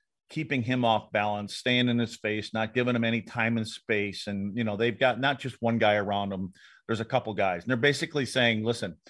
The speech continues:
we're taking their best player out of the occasion or, uh, out of this situation and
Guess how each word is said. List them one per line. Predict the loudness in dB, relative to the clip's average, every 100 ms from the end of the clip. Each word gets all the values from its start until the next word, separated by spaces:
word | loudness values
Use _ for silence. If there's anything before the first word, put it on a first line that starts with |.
| -20 _
we're | -2 0
taking | 2 0 2
their | 2
best | 4 2 2
player | 0 4 4
out | 4
of | 0
the | -4
occasion | -4 -2 0 -2 -2
or, | 0 2
uh, | 2 2
out | 2 0 0
of |
this | -4 -4
situation | -6 -8 -6 -4 -4 -6 -8 -12 _ _ _ -2
and | 2 2 2 0